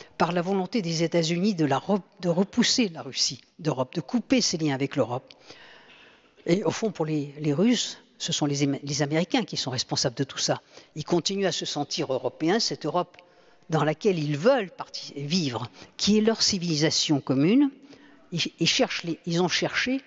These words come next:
désespérément les moyens de renouer avec l'Europe.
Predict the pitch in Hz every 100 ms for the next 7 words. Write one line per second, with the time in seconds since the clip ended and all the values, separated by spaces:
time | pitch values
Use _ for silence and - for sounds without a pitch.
0 | 143 180 185 175 - 160 156 170 233 208
1 | 160 147 151 196 254 - - - 170 170
2 | 185 156 143 127 - 127 123 127